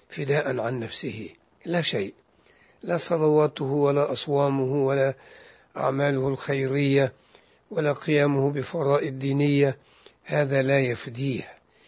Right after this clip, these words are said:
قد تكون هذه الأمور حسنة في حد ذاتها، ولكنها لا تخلص الإنسان. الإنسان عليه دين ثقيل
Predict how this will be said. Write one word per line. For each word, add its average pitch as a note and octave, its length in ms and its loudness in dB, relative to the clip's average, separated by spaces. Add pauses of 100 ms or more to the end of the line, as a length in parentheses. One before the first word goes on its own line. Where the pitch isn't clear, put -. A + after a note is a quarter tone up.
(300)
قد C#3 200 -8
تكون D3+ 400 -4
هذه C#3+ 360 0
الأمور C#3 460 0
حسنة C#3+ 460 -2
في C3+ 200 -6
حد C#3+ 280 -2
ذاتها، D#3 640 2 (640)
ولكنها C3+ 800 -2
لا C#3 180 0
تخلص C3 680 -4
الإنسان. A2 800 -8 (960)
الإنسان C3 840 0
عليه C3+ 540 0
دين C#3+ 460 4
ثقيل E3+ 640 -2